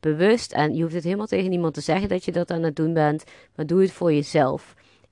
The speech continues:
En je hoeft dan dus op zo'n moment, ben je dus ook niet bezig met je gedachten. Je bent dus gewoon bezig met je boterham die je aan het eten bent of met je kop thee die je aan het drinken bent.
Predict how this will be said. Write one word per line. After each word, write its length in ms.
En 380
je 120
hoeft 160
dan 100
dus 140
op 80
zo'n 200
moment, 260
ben 120
je 60
dus 140
ook 60
niet 160
bezig 300
met 160
je 60
gedachten. 500
Je 60
bent 160
dus 140
gewoon 220
bezig 340
met 160
je 80
boterham 480
die 80
je 60
aan 60
het 120
eten 240
bent 140
of 140
met 140
je 80
kop 260
thee 220
die 120
je 80
aan 120
het 80
drinken 360
bent. 320